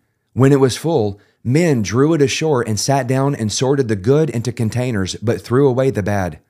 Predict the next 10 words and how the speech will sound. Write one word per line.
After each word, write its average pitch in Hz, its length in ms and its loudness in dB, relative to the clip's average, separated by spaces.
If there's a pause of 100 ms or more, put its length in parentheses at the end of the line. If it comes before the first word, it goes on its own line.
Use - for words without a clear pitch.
(320)
So 147 340 2
it 160 60 0
will 151 160 2
be 131 240 0
at 101 100 -4
the 110 160 2
end 123 100 0
of 110 100 0
the 110 120 2
age. 107 420 -2